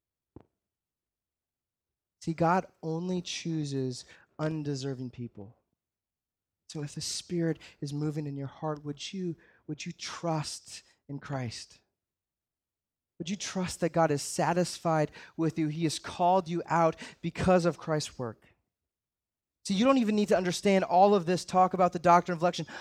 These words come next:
All you need to do is to trust Jesus and look at him on the cross, to see him taking the place for your sins, forgiving you so that you could have a new life in him.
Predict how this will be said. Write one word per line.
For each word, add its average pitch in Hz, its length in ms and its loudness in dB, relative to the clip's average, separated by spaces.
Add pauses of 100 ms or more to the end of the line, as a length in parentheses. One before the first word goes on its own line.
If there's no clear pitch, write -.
(120)
All 196 220 10
you 254 160 4
need 247 200 2
to 233 80 0
do 226 220 0
is 208 120 4
to 208 100 -2
trust 208 600 4 (300)
Jesus 185 440 0 (420)
and 185 240 4
look 220 180 6
at 202 80 6
him 190 220 2
on 180 100 2
the 170 60 0
cross, 156 340 2
to 165 100 -6
see 202 200 0
him 175 100 2
taking 202 420 4
the 170 80 -2
place 170 280 0
for 147 200 -10
your 147 100 -8
sins, 135 360 -12
forgiving 175 480 0
you 151 360 -4 (1120)
so - 100 -12
that 143 80 -8
you 147 140 -8
could 151 100 0
have 135 120 0
a 127 40 -4
new 127 140 -4
life 127 240 -2
in 123 80 -8
him. 117 300 -6